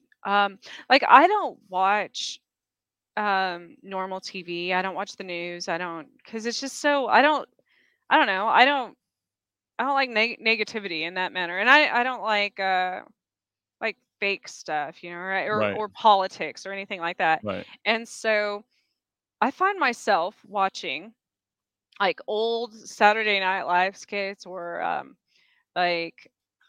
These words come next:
Speaker 1: uh, you know, the animal voiceovers? I think those are hilarious, the offensive animal voiceovers.
Speaker 2: Yeah.
Speaker 1: That's, eh, extremely funny.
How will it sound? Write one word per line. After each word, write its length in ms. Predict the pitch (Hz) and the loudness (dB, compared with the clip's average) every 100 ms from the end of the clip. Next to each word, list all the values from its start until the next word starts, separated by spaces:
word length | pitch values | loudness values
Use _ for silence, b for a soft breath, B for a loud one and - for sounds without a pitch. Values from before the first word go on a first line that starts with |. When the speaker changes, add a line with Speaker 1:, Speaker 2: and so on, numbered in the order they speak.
| _ _ | _ _
Speaker 1:
uh, 320 | 196 190 180 | 6 6 6
you 140 | 170 247 | 0 -6
know, 140 | 262 | -4
the 80 | 214 | -2
animal 540 | 170 175 175 196 196 190 | -2 -4 -6 -8 -12 -8
voiceovers? 720 | 196 208 - 220 208 226 226 | -8 -8 -8 -8 -8 -8 -2
I 120 | 180 | -2
think 200 | 208 165 | -2 -10
those 220 | 170 185 | -12 -14
are 120 | 151 | -16
hilarious, 600 | 160 147 156 175 165 156 - | -18 -14 -6 -2 -2 -4 -8
the 140 | 170 | -10
offensive 460 | 175 190 185 190 170 | -8 -10 -12 -8 -4
animal 580 | 170 180 185 196 214 - | -4 -4 -8 -8 -10 -8
voiceovers. 800 | 196 202 220 208 226 233 233 - _ | -8 -6 -6 -6 -6 -8 -8 -12 _
Speaker 2:
Yeah. 220 | 104 113 - - | -8 -8 -8 0
Speaker 1:
That's, 320 | 220 - - _ _ _ _ _ _ - | 0 0 -12 _ _ _ _ _ _ -20
eh, 120 | 156 - _ _ _ _ _ _ _ _ - | -20 -20 _ _ _ _ _ _ _ _ -14
extremely 580 | - - - 269 180 | -12 -4 -2 -2 -4
funny. 500 | 165 - 165 107 117 | -6 -4 -4 -6 -16